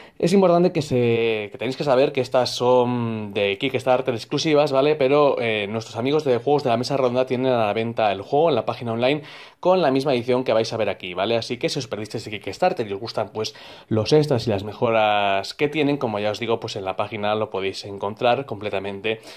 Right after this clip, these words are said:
con estos extras que veis aquí. Bueno, pues todo lo que va a tener en su interior el juego, que tiene desbloqueado, eh, nuevas miniaturas, también si no me equivoco, tiene también un inserto mejor desbloqueado. Bueno, pues ahora eso lo vamos a ver en esta caja.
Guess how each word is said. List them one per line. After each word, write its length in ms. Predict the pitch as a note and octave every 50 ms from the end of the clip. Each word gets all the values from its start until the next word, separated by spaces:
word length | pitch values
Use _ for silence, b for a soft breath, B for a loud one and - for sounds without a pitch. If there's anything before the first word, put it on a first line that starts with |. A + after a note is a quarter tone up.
| B B B B _
con 160 | - B2+ A#2+
estos 300 | A#2 A#2 - B2 A2 -
extras 300 | A2 G#2+ - A#2 A2 -
que 80 | - G#2
veis 160 | G#2 A2 A2
aquí. 260 | A#2+ A2+ A#2 B2+ B2+
Bueno, 220 | A#2 G2 E2 - -
pues 140 | - - -
todo 160 | - G2+ G2
lo 100 | G#2 G#2
que 140 | - G#2 F#2+
va 540 | G2 G2+ G2+ G2 G2 G2 G2 G2 F#2+ F#2 G2
a 320 | F#2+ - - - A2+ A2 -
tener 160 | A2 G#2 G#2
en 80 | G#2 G#2
su 100 | G2+ A2
interior 260 | G#2 - G#2 G2+ G2+
el 80 | G2+ G2+
juego, 320 | - - C3+ C3 C3 B2+
que 80 | - G#2
tiene 260 | - G2 G2+ G#2 G2+
desbloqueado, 640 | G2+ G#2 G2 G#2 G2+ G2 - G#2+ G2+ G2+ G#2 G2+ B B B B B B B B B -
eh, 120 | - G#2
nuevas 400 | A2 A2+ A2+ A2 G#2+ G#2 G2+ -
miniaturas, 540 | A2+ G#2+ F#2 F2+ - - E3+ D#3+ D#3+ E3+ E3+
también 220 | - A#2+ B2+ C3
si 60 | B2 C3+
no 60 | B2
me 60 | A#2
equivoco, 520 | G#2+ - B2+ D3 E3 D#3 D3 C3+ C3+ C3+ C3+
tiene 160 | C3 B2 A#2+
también 220 | B2+ A#2 A#2+ A#2+
un 100 | A#2+ A#2+
inserto 920 | A2+ A2 G#2 - - A#2+ - - - A#2 A2 G#2+ G#2+ G#2+ G#2+ G#2+ G#2+ G#2 - - _ _ _ _ _ _ _ _ _ - - _ _ -
mejor 500 | D3 C#3 A2 - - D#3 F3 F3+ D#3 C#3
desbloqueado. 480 | C#3 B2 A#2 C3 A#2+ B2 D3 D3+ D#3 B2+
Bueno, 200 | G2+ F2 - -
pues 120 | - -
ahora 180 | - A2 A2+ A2+
eso 200 | A#2 - - B2+
lo 100 | A2+ G#2
vamos 540 | G#2 G#2 G#2 G2+ G#2 G2+ G2+ G2+ G2+ - - -
a 200 | - - - F#2+
ver 180 | G#2+ A2+ A#2
en 140 | A2 G#2 A2
esta 240 | A2 - - A2+ -
caja. 300 | - - - - -